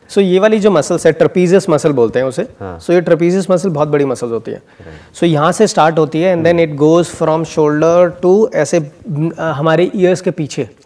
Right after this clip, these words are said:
Speaker 1: जब ये मसल्स टाइट होती हैं, ये वाली जो शोल्डर्स यहाँ पे जो पेन होता है, और ये पेन कैसे होता है? Because of ये एंगल अगर हम बढ़ जाता रहता है,
Speaker 2: हम्म।
Speaker 1: जितना एंगल ये बढ़ेगा, उतना ज़्यादा यहाँ पे शोल्डर्स पे स्ट्रेन आएगा। Something like जब हम न्यूज़पेपर पढ़ते थे,
Speaker 2: हम्म।
Speaker 1: ठीक है? So, जब ये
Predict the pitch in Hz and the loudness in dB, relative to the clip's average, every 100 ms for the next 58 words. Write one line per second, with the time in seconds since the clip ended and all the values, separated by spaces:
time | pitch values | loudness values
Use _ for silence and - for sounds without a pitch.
0 | _ - 151 202 233 202 180 208 - 165 | _ -6 -2 2 4 2 0 -2 2 2
1 | 160 135 123 107 - 151 139 117 120 127 | 2 0 -2 -2 -4 0 0 0 0 -2
2 | 143 123 131 120 113 123 120 117 104 - | 0 2 2 0 0 2 2 2 0 -2
3 | - - - - 139 147 165 165 165 151 | -8 -12 -6 -4 0 2 4 2 2 2
4 | 165 175 143 123 120 127 131 135 151 151 | 2 2 0 -2 -2 -4 -6 -10 -2 0
5 | 147 165 151 151 143 139 127 131 123 120 | 2 2 4 4 4 4 2 2 -2 -2
6 | 113 113 _ 101 87 80 151 208 196 165 | -4 -10 _ -20 -18 -4 -2 2 2 4
7 | 175 151 165 143 135 160 175 151 165 - | 2 4 2 2 0 0 0 0 0 -4
8 | 151 185 151 135 143 127 165 156 147 135 | -2 2 2 2 -2 -2 -2 0 0 2
9 | 139 165 147 135 113 107 120 147 151 147 | 0 -2 0 0 0 -2 -2 0 0 -2
10 | 143 147 143 131 123 127 123 127 123 135 | -2 -2 -2 -4 -4 -2 0 -2 -4 -10
11 | 190 104 82 - - _ 147 196 - _ | -12 -16 -18 -20 -20 _ -12 -12 -14 _
12 | _ _ _ - - 170 147 - - _ | _ _ _ -20 -2 -2 -2 -6 -20 _
13 | _ _ 151 175 156 156 180 202 - | _ _ -2 0 0 2 4 2 -2